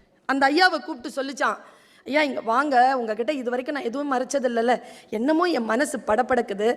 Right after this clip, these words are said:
ஒரே ஒரு விஷயத்த உங்ககிட்ட மறைச்சிட்டேன், அதை மட்டும் சொல்லிடுறேன்" ஏன்ச்சான். "அப்படியா, என்னன்னா?"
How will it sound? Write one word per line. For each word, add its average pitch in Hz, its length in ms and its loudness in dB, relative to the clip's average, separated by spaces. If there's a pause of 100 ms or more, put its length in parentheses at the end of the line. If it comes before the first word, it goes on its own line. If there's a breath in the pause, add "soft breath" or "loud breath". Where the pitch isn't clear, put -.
(280 loud breath)
ஒரே 262 240 4
ஒரு 349 220 2
விஷயத்த 254 240 -4
உங்ககிட்ட 220 320 -2
மறைச்சிட்டேன், 220 640 -2 (220 loud breath)
அதை 220 160 -2
மட்டும் 247 340 0
சொல்லிடுறேன்" 247 460 2 (100)
ஏன்ச்சான். 247 360 -2 (1300)
"அப்படியா, 349 400 4
என்னன்னா?" 269 560 0